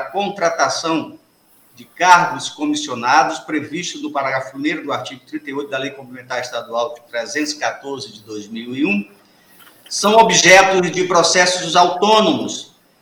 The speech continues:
que foram registrados e autuados para verificação da legalidade dos atos praticados, sendo que a definição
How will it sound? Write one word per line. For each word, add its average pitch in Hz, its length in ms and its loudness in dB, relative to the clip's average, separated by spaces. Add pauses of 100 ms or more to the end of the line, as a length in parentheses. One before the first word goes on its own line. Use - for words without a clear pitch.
(160)
que 156 140 0
foram 185 340 0
registrados 170 1080 4
e 180 60 2
autuados 170 840 6
para 160 280 2
verificação 170 840 0
da 160 280 6
legalidade 185 1080 4
dos 139 240 -2
atos - 440 6
praticados, - 1080 -2 (500)
sendo 190 600 -2
que 151 480 -2 (720)
a 110 80 -8
definição 160 1040 -4